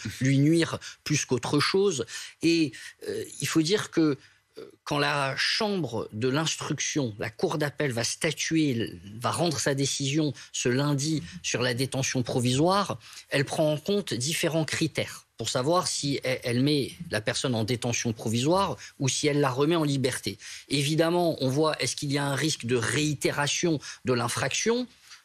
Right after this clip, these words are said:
Là, la chambre de l'instruction peut considérer que, en étant dans un centre d'addictologie ou même chez lui,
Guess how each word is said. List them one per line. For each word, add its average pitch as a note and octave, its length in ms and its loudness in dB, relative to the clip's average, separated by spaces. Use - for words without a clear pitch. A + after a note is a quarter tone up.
Là, D3 220 2
la B2+ 100 0
chambre C#3+ 240 0
de C3 80 0
l'instruction B2+ 560 -2
peut C#3+ 140 0
considérer C3+ 720 0
que, D#3+ 320 4
en E3 160 4
étant F3 580 2
dans E3 380 2
un E3+ 80 2
centre D#3+ 320 -2
d'addictologie D#3 840 2
ou D#3+ 100 2
même E3 200 4
chez - 300 0
lui, G3+ 380 0